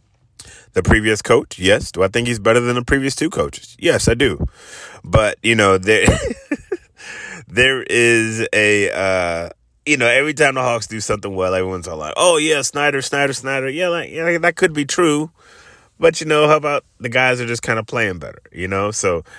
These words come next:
not taking nothing away from Snyder. I think he's a good coach. I think he's better than both the previous guys. But, you know, I just kinda look at things differently.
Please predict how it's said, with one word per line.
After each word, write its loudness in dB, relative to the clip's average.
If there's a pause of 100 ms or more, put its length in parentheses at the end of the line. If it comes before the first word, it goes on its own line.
not 0
taking 2
nothing -2
away 2
from -10
Snyder. -6
I -2
think -2
he's -4
a -4
good -4
coach. -4
I -20
think -6
he's -8
better 0
than -4
both -2
the -4
previous -6
guys. -2
But, -4 (640)
you -2
know, 0
I 2
just -8
kinda 2
look 2
at -6
things -2
differently. -8